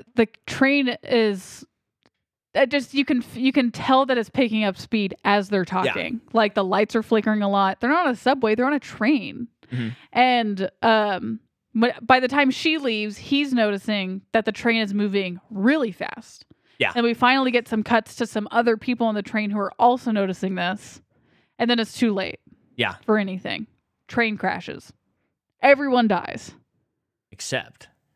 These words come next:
Speaker 1: But so
Speaker 2: two
Speaker 1: after,
Speaker 2: people.
Speaker 1: do we immediately go to the hospital?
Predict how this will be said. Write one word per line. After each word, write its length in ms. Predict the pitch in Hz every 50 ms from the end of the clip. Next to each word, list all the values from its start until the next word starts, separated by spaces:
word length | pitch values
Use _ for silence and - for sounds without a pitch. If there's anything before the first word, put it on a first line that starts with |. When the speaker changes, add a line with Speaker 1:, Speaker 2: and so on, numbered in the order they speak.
| _
Speaker 1:
But 160 | - 269 254
so 120 | - 285 277
Speaker 2:
two 40 | -
Speaker 1:
after, 340 | - 277 294 277 - 311 294
Speaker 2:
people. 240 | 285 277 - - - - - - - - - _ _ _ _ _ _ _ _ _ _ _ _ _ _ _
Speaker 1:
do 80 | - 254
we 160 | 254 262 247
immediately 460 | 233 214 233 247 254 254 269 262 269
go 180 | 220 233 226 226
to 60 | 214
the 80 | 208 202
hospital? 560 | 185 175 185 - - 208 208 214 220 233